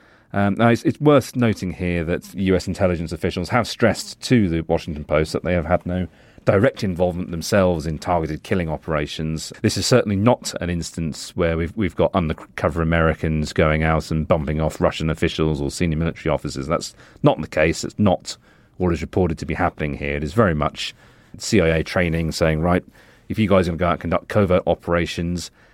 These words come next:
this is how you do it. These are the best methods. These are the tactics, techniques and procedures you should be employing."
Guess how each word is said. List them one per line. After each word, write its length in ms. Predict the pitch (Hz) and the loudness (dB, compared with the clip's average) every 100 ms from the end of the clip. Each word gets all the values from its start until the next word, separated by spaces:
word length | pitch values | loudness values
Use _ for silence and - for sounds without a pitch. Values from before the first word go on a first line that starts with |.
| _ - | _ -2
this 260 | 85 123 | 0 0
is 120 | 80 - | -4 -6
how 100 | 80 | -4
you 160 | 78 | -2
do 200 | 82 92 | 0 2
it. 140 | 90 80 | 0 2
These 300 | 107 110 80 | 2 4 2
are 40 | |
the 80 | 69 | -2
best 280 | 87 - 82 | -2 -2 -4
methods. 560 | 85 - 90 80 - - _ _ _ - | -6 -2 -4 -4 -10 -18 _ _ _ -2
These 320 | 104 110 87 | 4 4 4
are 100 | 85 | 2
the 80 | 82 | 2
tactics, 480 | - - - - - | -2 -4 -4 -6 -4
techniques 420 | - 92 85 - | -4 -2 -4 -6
and 80 | 76 | -8
procedures 560 | 82 117 101 85 85 | -2 2 4 4 2
you 80 | 82 | 0
should 140 | - | -2
be 120 | 78 76 | -2 -2
employing." 520 | 71 85 80 82 | 0 2 2 2